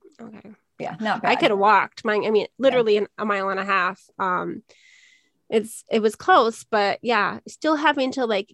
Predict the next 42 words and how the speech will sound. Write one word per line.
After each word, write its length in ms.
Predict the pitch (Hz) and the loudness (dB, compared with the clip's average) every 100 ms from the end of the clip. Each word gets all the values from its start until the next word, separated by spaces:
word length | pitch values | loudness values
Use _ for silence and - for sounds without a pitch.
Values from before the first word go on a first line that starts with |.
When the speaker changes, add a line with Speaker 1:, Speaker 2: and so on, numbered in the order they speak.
| 202 | -4
Speaker 1:
get 180 | 214 214 | 0 2
up 280 | 196 196 - | 0 0 -4
and 120 | 202 | -4
get 160 | 202 | -4
out 300 | 180 180 - | -4 -4 -6
can, 440 | - 208 180 185 - | -6 -4 -2 -2 0
you 140 | 202 | -2
know, 220 | 180 185 | -2 -6
just 260 | 214 226 - - | -6 -10 -8 -2
add 160 | 208 | -2
a 40 | 214 | 0
little 200 | 220 214 | -2 -4
bit 140 | 202 | -2
more 120 | 202 | -4
to 100 | 196 | -4
your 80 | 226 | -6
day. 280 | 202 190 220 | -4 -2 -2
And 120 | 208 - | -4 -6
I 80 | |
don't 180 | 220 269 | -6 -2
know, 120 | 320 | -2
I, 340 | 185 - 226 214 - | -2 -4 -6 -6 -4
I 120 | 226 | -2
like 180 | 226 226 | -2 -6
to 100 | 240 | -8
preserve 540 | - 240 220 226 226 | -6 -4 -2 0 -2
that 180 | 226 220 | -4 -6
time 340 | - 220 208 220 | -4 -2 -2 -2
for 200 | 214 214 | -6 -6
something 600 | - 208 202 196 208 220 _ _ - | -6 -6 -4 -4 -4 -10 _ _ -8
else. 440 | 185 208 - - - _ _ _ _ _ _ - | -8 -8 -18 -20 -20 _ _ _ _ _ _ -4
Reserve 480 | 233 254 254 262 - | -2 0 -2 -2 -4
that 160 | 262 | -8
time, 420 | - 269 277 277 277 | -6 -8 -8 -10 -12
preserve. 560 | - 214 196 - 226 - - | -8 -8 -6 -10 -12 -18 -16
I 80 | 214 | -12
don't 140 | 175 | -10
know. 140 | 170 | -12
They 140 | 208 214 | -6 -4
both 220 | 190 - | -4 -10
work, 220 | - - | -12 -10
right? 240 | 202 226 | -8 -8